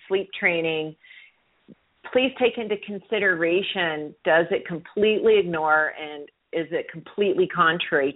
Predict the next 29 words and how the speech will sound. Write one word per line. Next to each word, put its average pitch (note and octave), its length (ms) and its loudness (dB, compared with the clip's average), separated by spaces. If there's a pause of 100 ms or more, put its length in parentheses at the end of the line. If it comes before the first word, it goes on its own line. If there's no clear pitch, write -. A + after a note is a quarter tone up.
to E3 60 -6
your D3 200 0 (140)
child's C3 440 -2 (600)
true C3+ 180 0
nature? D3 540 0 (560)
You D#3 100 0
need E3+ 280 4
to G3 60 -2
be F3+ 120 4
able D#3+ 200 4
to - 220 -10
implement E3+ 600 -6 (200)
a C#3 60 -14 (160)
certain F3 220 2
degree F#3+ 600 4
of D3+ 180 4 (140)
honoring F#3+ 480 0
their C#3+ 140 -12 (100)
true D3+ 160 -12
nature D3 480 -10
in D3+ 180 -8 (120)
any E3 320 0
of D3+ 220 2
these C#3+ 300 -2 (520)
behavioral E3 800 4 (520)
approaches, - 680 -2 (300)
training E3+ 360 0
behavior. D3+ 720 -4 (840)
And C#3+ 540 0